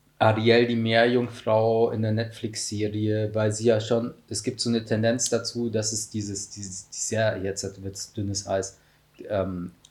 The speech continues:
da-, da-, das, äh, das ist sehr viel, äh,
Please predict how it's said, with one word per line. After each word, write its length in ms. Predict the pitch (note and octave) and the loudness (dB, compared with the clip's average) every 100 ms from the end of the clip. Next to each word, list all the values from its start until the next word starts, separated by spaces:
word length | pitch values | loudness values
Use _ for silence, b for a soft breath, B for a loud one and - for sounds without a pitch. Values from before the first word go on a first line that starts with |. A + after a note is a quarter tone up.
| _ _ | _ _
da-, 180 | - G#2+ G2+ | -14 -12 -6
da-, 180 | F#2+ - - | -6 -6 -12
das, 280 | G#2 - - | -14 -12 -12
äh, 120 | F#2+ - - | -12 -14 -16
das 80 | - | -12
ist 380 | - - - | -10 -10 -6
sehr 180 | B2 A2+ | 0 0
viel, 500 | A2+ A2+ A2 G2+ G#2 G2+ | 0 -4 -4 -4 -8 -8
äh, 320 | G2 F#2+ | -6 -4